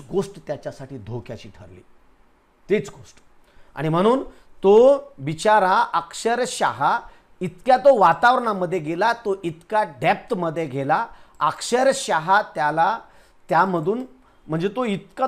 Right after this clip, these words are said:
तो मिसळूनच गेला, तो त्याच्यामध्ये इतका तो मिसळून गेला की अक्षरशः तिथेच त्याचा घात झालेला आहे. आणि म्हणून मग आपल्या घरच्यांशी बोलत चला, आपल्या आईवडिलांशी बोलत चला, आपल्याला काही टेन्शन येत असेल,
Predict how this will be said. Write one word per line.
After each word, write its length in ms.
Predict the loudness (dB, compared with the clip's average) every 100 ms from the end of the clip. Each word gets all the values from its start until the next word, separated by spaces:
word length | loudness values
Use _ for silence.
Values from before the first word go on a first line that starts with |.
| 0
तो 60 | 0
मिसळूनच 680 | -2 -4 -2 -2 -2 -6 -6
गेला, 260 | -2 0
तो 140 | 0 -6
त्याच्यामध्ये 560 | -12 -10 -10 -10 -12
इतका 380 | -12 -12 -4 -2
तो 160 | 0 -2
मिसळून 380 | -2 -4 -8 -6
गेला 220 | -4 -6
की 140 | -6
अक्षरशः 680 | -6 -8 -6 -6 -6 -8 -12 -14 -16
तिथेच 440 | -14 -10 -12 -12
त्याचा 220 | -18 -16 -14
घात 280 | -14 -16
झालेला 320 | -16 -18 -20 -20
आहे. 100 | _ _ _ _ _ _ _ _ _ _ _
आणि 120 | -6 0
म्हणून 300 | 2 2 0 -10 -20 _
मग 320 | 2 4 4 -2 -6 0
आपल्या 420 | 0 2 2 2 -4
घरच्यांशी 600 | -4 -4 2 2 2 -4
बोलत 280 | -6 -4 -4
चला, 340 | -4 -2 -2 -4 -14 _
आपल्या 320 | -2 0 -2 0
आईवडिलांशी 680 | 0 2 2 2 0 -2 -10
बोलत 280 | -6 -6 -6
चला, 260 | -8 -6
आपल्याला 360 | -6 -8 -2 -2
काही 200 | 0 -6 -6
टेन्शन 340 | -8 -6 -4
येत 200 | -4 -4
असेल, 260 | -6 -4